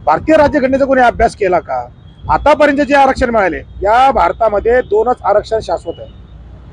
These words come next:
आर्टिकल थ्री फोर्टी वन, थ्री फोर्टी टू, म्हणजे एससी आणि एसटी,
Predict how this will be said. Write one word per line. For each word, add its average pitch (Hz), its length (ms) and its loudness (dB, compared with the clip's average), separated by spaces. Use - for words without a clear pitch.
आर्टिकल 202 300 2
थ्री 220 220 -2
फोर्टी 208 260 2
वन, 254 160 4
थ्री 226 180 -4
फोर्टी 190 240 -2
टू, 175 180 -2
म्हणजे 214 280 0
एससी 277 220 -2
आणि 269 200 4
एसटी, - 380 -2